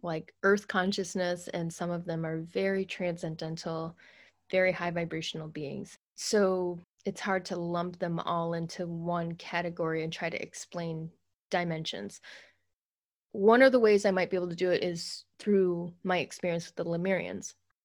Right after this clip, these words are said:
And this is just my perception of it and how I have deciphered how it works. So when we were in Shasta, I started getting these impressions of a city, and I would see buildings and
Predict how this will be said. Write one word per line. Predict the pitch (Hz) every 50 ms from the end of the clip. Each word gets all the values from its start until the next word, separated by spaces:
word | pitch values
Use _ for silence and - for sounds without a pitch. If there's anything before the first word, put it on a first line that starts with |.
| _ _ -
And | 214 208 208
this | 214 214 214 -
is | 226 202 -
just | - 196 180 170 170 - - - - _ -
my | 208 196 190 175 170 175 170
perception | 175 - 196 190 - - 196 170 - - - 190
of | 180 175 175
it | 175 - -
and | 170 170
how | 160 - - 180 175 170 170
I | 165 165 160 160 165
have | - 196 175 165 - - _ -
deciphered | - 165 - - - - 175 170 170 170 - 165 160 156 160
how | - - 175 156 156 156
it | - -
works. | - 160 - - - - - - - - - - - - - - - - _ _ _
So | - - - - 196 185 185 180 180 170 170 165 165 - -
when | - 196 196 180
we | 214 226 233
were | 220 196
in | 175 165 160
Shasta, | - - 208 196 190 196 196 - - 185 165 156 156 160 170 170 _ _ _ _ -
I | 185 180 180 180 175
started | 175 - - 202 185 185 190 170 170
getting | - 175 170 170 170 165
these | 165 160 160 160 - - _ _ _ _ -
impressions | 196 185 170 165 - - - 185 180 175 - - 190 165 165 160 151 - - -
of | 170 165 160 170 - -
a | 156 160
city, | - - - - 165 - - - - - _ _ -
and | - 175 175 165
I | 160 165
would | 165 165 165 -
see | - - 180 170
buildings | 165 160 160 175 175 170 170 165 170 160 160 160 156 156 160 160 - - _ -
and | 175 170 165 160 160 160 160 -